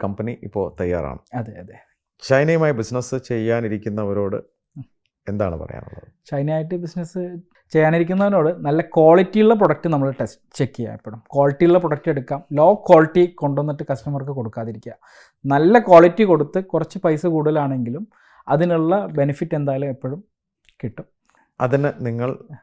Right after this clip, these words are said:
Speaker 1: അവരെ സ്-, ആ, സെർവ് ചെയ്യാനായിട്ട് തയ്യാറാണ്.
Speaker 2: നമ്മൾ അതിൻ്റെ A to Z നമ്മൾ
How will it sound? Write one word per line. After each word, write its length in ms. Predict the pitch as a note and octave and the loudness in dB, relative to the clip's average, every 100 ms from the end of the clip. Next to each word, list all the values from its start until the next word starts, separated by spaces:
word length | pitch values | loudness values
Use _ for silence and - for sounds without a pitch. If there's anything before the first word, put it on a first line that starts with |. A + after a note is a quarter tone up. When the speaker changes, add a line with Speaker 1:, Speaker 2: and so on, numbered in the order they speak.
| _ - | _ -8
Speaker 1:
അവരെ 320 | G#2+ G#2+ A2+ - _ _ - | -4 -2 -4 -8 _ _ -20
സ്-, 140 | - G2+ | -14 -8
ആ, 40 | G#2 G2 F2+ | -4 -4 -2
സെർവ് 200 | A#2+ G#2 | -2 -2
ചെയ്യാനായിട്ട് 400 | G2+ F#2+ F2+ A#2 | -4 -6 -8 -6
തയ്യാറാണ്. 320 | A#2+ D#2 D2 F3+ | -6 -6 -6 0
Speaker 2:
നമ്മൾ 140 | F#3 F#3+ | 2 4
അതിൻ്റെ 200 | F#3 F3+ E3+ | 4 4 2
A 20 | D#3+ | 2
to 80 | F3+ E3 | -2 -4
Z 200 | D#3+ D3+ | -4 -4
നമ്മൾ 160 | C#3+ | -4